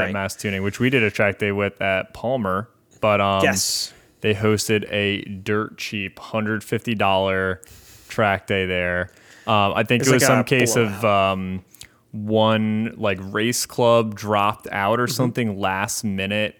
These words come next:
Speaker 2: and they were paired with the Viper Racing Club. Uh,
Speaker 1: Mm-hmm.
Speaker 2: and, and so the Viper Racing Club needed someone else to, like,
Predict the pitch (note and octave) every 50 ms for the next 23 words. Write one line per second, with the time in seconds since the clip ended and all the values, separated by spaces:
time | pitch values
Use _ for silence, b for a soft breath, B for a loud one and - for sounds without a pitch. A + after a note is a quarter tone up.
0 | _ - G#2+ G2+ G2+ G2+ G2+ G2+ G2 F#2+ - _ - - A2 A2 G#2+ G#2+ G#2+ G#2+
1 | G#2 G#2 G#2+ - G#2+ G2+ G#2 G2+ F#2+ F#2 - _ - G2+ F#2 F#2 F#2 F#2 G2 G2+
2 | G#2 G2+ G#2 A2+ - B2 A2+ G#2+ G2+ G2+ G2 F#2+ F#2 - - G2+ F#2+ F#2 F2+ F#2
3 | F2+ F2+ F2 _ _ - - G#2 F#2 F2 F2 F2+ F2+ G#2 F#2 b b b b b
4 | b b b b b b b _ - - G#2 G2+ G2+ F#2+ F#2+ F#2 F#2 - - _
5 | _ - A#2+ A2+ A2 G#2+ G#2 G2+ G2 F#2+ G2 G2 G2 F#2+ - - - - - A#2+
6 | A2+ G#2 - G#2+ G2+ F#2 G2 F2+ G2 G#2+ A2+ C3 B2+ B2+ A#2 A2 A2 - - G2+
7 | - - G2+ G2 G2 F#2+ F#2+ F#2 G2 - - A2+ G#2+ G#2+ A2 A2+ A#2 A2 A#2 A2
8 | G#2 F#2+ - - A#2 A2+ G#2+ G2+ G2 G2 G2+ A2 A2+ G#2+ - - A#2 G#2+ G2 F#2
9 | - -